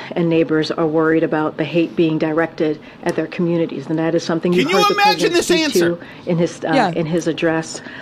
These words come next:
Speaker 1: uh, just last, last Thursday. And so, uh, one of the things that the president has done is directed his team, uh, s-, uh, Homeland Security team, to prioritize prevention, uh, and disruption of any emerging threats that could harm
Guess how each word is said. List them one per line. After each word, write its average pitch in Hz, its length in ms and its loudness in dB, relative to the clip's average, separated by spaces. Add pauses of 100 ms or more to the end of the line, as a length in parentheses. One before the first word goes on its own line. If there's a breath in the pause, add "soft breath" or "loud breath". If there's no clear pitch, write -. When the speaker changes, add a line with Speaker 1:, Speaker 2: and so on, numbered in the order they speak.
Speaker 1:
uh, 151 320 -4
just - 260 -4
last, 160 400 -6
last 156 380 -2
Thursday. 190 500 2 (400 loud breath)
And 175 160 2
so, 175 380 4
uh, 156 240 0
one 180 260 0
of 175 80 2
the 175 80 4
things 175 220 0
that 175 100 -2
the 165 60 0
president 170 340 -2
has 156 140 -2
done 165 240 0
is 175 100 0
directed 160 480 0
his 160 180 -4
team, 160 380 -2 (260 loud breath)
uh, 160 80 -2
s-, - 220 -8
uh, 165 120 -2
Homeland 185 500 2
Security 175 400 2
team, 170 200 -2
to - 100 -4
prioritize 170 680 -2
prevention, 170 640 -2 (340 loud breath)
uh, - 60 -2
and 165 180 0
disruption 170 480 -2
of 160 160 -4
any 170 220 2
emerging 165 420 0
threats 160 320 -2
that 160 220 -4
could - 300 -2
harm 156 380 0